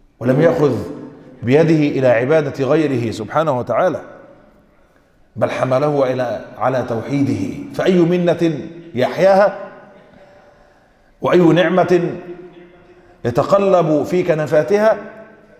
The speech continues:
هذه لابد أن يشكر الرب سبحانه وتعالى عليها ليلاً ونهاراً، ظاهراً وباطناً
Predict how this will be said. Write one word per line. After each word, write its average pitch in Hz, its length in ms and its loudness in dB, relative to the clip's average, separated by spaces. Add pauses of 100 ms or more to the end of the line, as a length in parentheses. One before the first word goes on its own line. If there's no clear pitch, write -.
(580)
هذه 160 300 0
لابد 143 340 0
أن 135 360 0
يشكر 120 500 -2 (480)
الرب 143 360 2
سبحانه 165 580 0
وتعالى 139 340 2
عليها 151 420 2
ليلاً 170 360 2
ونهاراً، 143 560 0 (1600)
ظاهراً 160 480 4
وباطناً 120 500 -2